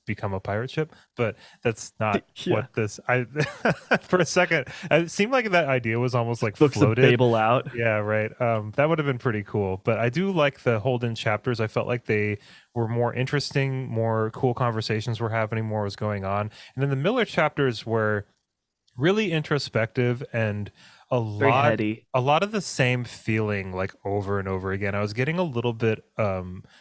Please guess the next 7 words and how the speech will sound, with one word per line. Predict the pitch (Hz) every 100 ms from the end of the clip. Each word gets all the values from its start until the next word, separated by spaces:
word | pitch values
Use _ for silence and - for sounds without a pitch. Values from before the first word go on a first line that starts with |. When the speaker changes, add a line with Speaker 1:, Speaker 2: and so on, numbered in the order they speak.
| _
Speaker 1:
like, | 113 110
fatigued | - 120 - - 107 104 110 113
with | 127 110 101 -
his | - 113 104 -
fatigue, | - 104 107 95 98 98 - _ _ -
you | 117
know? | 113 117 117